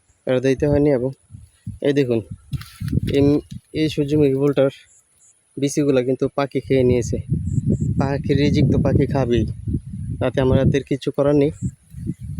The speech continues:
খাক, কিন্তু পাখি খেয়ে আমাদের জন্য দোয়া করবে। তাই পাখিও খেয়ে বেঁচে, বেঁচে থাকতে হবে, তাই খাক, আমাদের কিছু করার নেই, সমস্যা নেই।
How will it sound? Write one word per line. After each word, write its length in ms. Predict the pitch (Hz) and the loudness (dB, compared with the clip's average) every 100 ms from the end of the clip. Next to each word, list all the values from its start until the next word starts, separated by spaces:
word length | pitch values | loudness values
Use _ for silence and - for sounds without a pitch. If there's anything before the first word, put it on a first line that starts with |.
| - | -4
খাক, 180 | 135 - - - _ - - - - - - - - - | -4 -4 -12 -20 _ -16 -14 -14 -16 -12 -8 -6 -6 -4
কিন্তু 200 | - - 139 | -2 0 0
পাখি 220 | 131 143 | 0 0
খেয়ে 140 | - 139 | 0 0
আমাদের 200 | 131 127 131 | 2 2 2
জন্য 120 | 135 131 | 2 2
দোয়া 140 | 131 131 | 2 2
করবে। 220 | 135 127 - - - - - - - - - - - | 0 -2 -6 -8 -6 -6 -8 -10 -16 -18 -20 -20 -2
তাই 140 | 123 120 113 - - - - - - - | 0 0 -4 -14 -18 -18 -16 -18 -12 -6
পাখিও 280 | 131 139 131 | -2 -2 -2
খেয়ে 180 | 139 139 | 0 2
বেঁচে, 240 | 135 135 - 139 | 0 -2 -2 -4
বেঁচে 180 | 131 139 | -2 -2
থাকতে 260 | 135 - 131 | -2 0 0
হবে, 160 | 131 165 - - - - - - - - | 0 -2 -2 -2 -2 -4 -6 0 2 2
তাই 120 | 123 120 | 2 0
খাক, 120 | 117 120 | 0 0
আমাদের 220 | 123 123 123 | 0 0 -2
কিছু 180 | 117 - | -4 -2
করার 160 | 127 127 | 0 2
নেই, 100 | 123 | 0
সমস্যা 260 | 127 123 131 | 0 0 0
নেই। 120 | 127 | 0